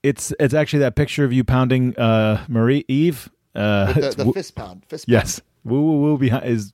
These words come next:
Speaker 1: is on the sign. It's behind it. All right. This is a all-time funny little segment.
Speaker 2: Bro, I
Speaker 1: I
Speaker 2: was dying watching this.
Speaker 1: th-, literally dying.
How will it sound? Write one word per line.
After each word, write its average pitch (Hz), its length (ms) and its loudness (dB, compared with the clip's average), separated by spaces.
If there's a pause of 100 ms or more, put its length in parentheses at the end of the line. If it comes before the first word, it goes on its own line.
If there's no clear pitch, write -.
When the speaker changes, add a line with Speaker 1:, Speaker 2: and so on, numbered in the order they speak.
Speaker 1:
is 107 300 -4
on 110 240 -2
the 104 100 0
sign. 85 360 -6 (100)
It's - 100 -20
behind 82 280 -2
it. - 120 -12 (680)
All 147 80 -2
right. 147 120 0
This 180 180 -2
is 180 140 0
a 165 200 2
all-time 170 520 0
funny 175 560 0
little 156 220 0
segment. 143 400 0
Speaker 2:
Bro, 127 160 2
I 123 160 0
Speaker 1:
I - 20 0
Speaker 2:
was 143 160 -2
dying 143 640 0
watching 127 320 -4
this. 104 300 -10
Speaker 1:
th-, 147 120 0
literally 151 420 2
dying. 123 540 0